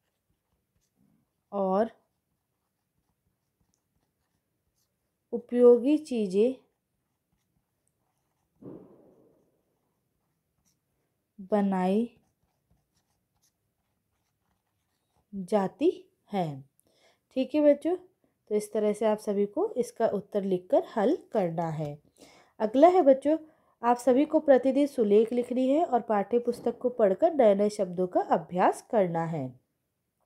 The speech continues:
अगला है बच्चों, संस्कार शाला, छोटी छोटी पर बड़ी बातें।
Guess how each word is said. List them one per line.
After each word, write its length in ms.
अगला 280
है 100
बच्चों, 280
संस्कार 580
शाला, 400
छोटी 420
छोटी 380
पर 160
बड़ी 340
बातें। 440